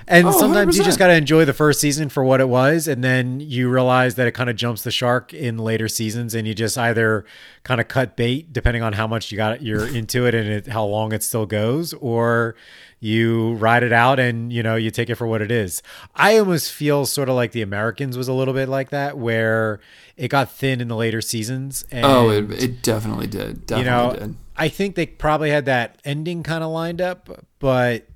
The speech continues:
Speaker 1: to get there, and they kept getting series orders, and, you know, um, I wasn't a fan of this, the ending. Um, I wish it ended a different way, but
Speaker 2: Oh, I, I mean, I thought the last season was terrible. I thought the last two episodes were good. I felt like the last two episodes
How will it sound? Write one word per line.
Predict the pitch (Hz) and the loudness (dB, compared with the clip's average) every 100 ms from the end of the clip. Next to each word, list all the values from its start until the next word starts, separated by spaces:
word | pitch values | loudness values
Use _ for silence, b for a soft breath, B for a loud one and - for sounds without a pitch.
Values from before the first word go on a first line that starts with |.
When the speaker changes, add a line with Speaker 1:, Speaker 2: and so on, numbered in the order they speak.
| 139 113 - _ 127 | -20 -20 -20 _ -14
Speaker 1:
to | - 120 | -8 -6
get | 98 135 - | 0 -2 0
there, | 143 131 123 | -2 2 2
and | 120 | 0
they | 117 | -4
kept | 127 113 | -4 -4
getting | 123 110 | -4 -4
series | - 123 117 110 | -6 -4 -2 -4
orders, | 110 110 110 107 104 117 | -4 -2 -2 -2 -6 -6
and, | 107 101 98 98 139 | -6 -6 -8 -12 -10
you | 113 | -6
know, | 107 98 95 101 123 | -4 -2 -4 -6 -4
um, | 110 101 95 b b b b - | -2 -4 -8 b b b b -2
I | 135 | 4
wasn't | 156 143 131 | 4 4 0
a | |
fan | - 131 127 | -2 -2 0
of | |
this, | 117 - - | -2 -4 -6
the | - 135 | -6 -6
ending. | 135 127 135 147 151 156 | -4 -2 -2 -4 -8 -4
Um, | 120 110 120 | 0 0 0
I | 117 | 0
wish | 117 110 | 2 0
it | 113 | 0
ended | 113 113 110 | 0 2 2
a | 110 | 0
different | 98 113 117 | 2 2 6
way, | 110 110 131 - _ - | 8 8 6 -2 _ 4
but | 110 98 - _ _ - | 6 6 0 _ _ -6
Speaker 2:
Oh, | 170 196 139 - - - - | -2 0 -2 -4 -12 -6 2
I, | 170 165 - | 2 2 -4
I | 180 | 0
mean, | 202 190 160 - - | 2 0 -6 -12 -4
I | 170 247 | 2 4
thought | 254 302 - | 4 -2 -2
the | 147 | 0
last | 139 131 120 | 0 2 2
season | - - 127 151 190 | 2 4 2 2 0
was | 190 190 | 0 0
terrible. | 202 196 196 180 190 185 - | 0 2 2 2 0 0 -4
I | 139 | -2
thought | 151 151 | 0 2
the | 139 | 2
last | 123 123 - | 2 2 -2
two | 117 | -4
episodes | 110 - - 110 104 - | -4 -4 -6 -6 -8 -8
were | 107 | -6
good. | 110 - | -8 -6
I | - 165 | 0 0
felt | 165 226 202 | 2 2 4
like | 165 | 2
the | 151 | 2
last | 143 147 - | 6 6 6
two | 170 139 | 4 4
episodes | 131 123 - 185 175 | 2 2 4 2 -2